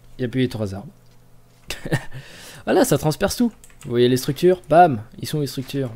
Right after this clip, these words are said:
Bam ! Voilà, il y a plus de structures. C-, ça marche avec tout, cette arme. Bam ! Il y a plus d'arbres. Avec les pierres. Bam ! Plus de pierres.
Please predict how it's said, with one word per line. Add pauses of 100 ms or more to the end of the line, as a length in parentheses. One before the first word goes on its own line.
Bam ! (280)
Voilà,
il
y
a
plus
de
structures. (1080)
C-,
ça
marche
avec
tout, (100)
cette
arme.
Bam ! (160)
Il
y
a
plus
d'arbres. (1500)
Avec
les
pierres. (120)
Bam ! (160)
Plus
de
pierres.